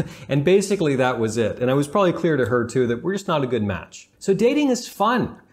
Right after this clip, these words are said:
when you bring this energy into your dating life, when you're looking to see, "Hey, are we a good match here?" If I started that date with this attitude of,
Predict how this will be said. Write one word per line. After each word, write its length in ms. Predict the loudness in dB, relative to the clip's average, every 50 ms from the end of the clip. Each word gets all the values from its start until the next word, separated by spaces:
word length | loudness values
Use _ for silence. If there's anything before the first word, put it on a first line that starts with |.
| _ _ _ -2
when 160 | 2 2 4
you 100 | 4 2
bring 280 | 2 2 2 4 4
this 160 | 2 2 2 0
energy 380 | 2 2 0 0 0 -2 -4
into 360 | -2 -2 0 0 0 -2 -2
your 120 | -2 -2 0
dating 360 | 0 0 0 0 0 0 0
life, 340 | 0 0 -2 -2 -4 -4 -2
when 120 | -2 0
you're 160 | 0 2 2
looking 320 | 2 2 2 2 0 0 0
to 80 | -2
see, 220 | -2 -2 -4 -2 0
"Hey, 200 | 0 0 0 0
are 220 | 0 0 2 2
we 140 | 2 2 0
a 40 | 0
good 220 | 0 -2 -2 -2
match 340 | -2 -4 -4 -4 -6 -8 -12
here?" 220 | -14 -16 -16 -18 -20 -20 _ _
If 180 | -2 0 2 2
I 120 | 0 0
started 400 | 0 -2 0 0 2 2 2 2
that 260 | 0 0 0 0 0
date 280 | 0 2 2 0 0 -2
with 100 | -6 -8
this 160 | -8 -10 -6
attitude 480 | -2 -2 0 0 -2 -2 -2 0 0 0
of, 160 | 0 -2 -4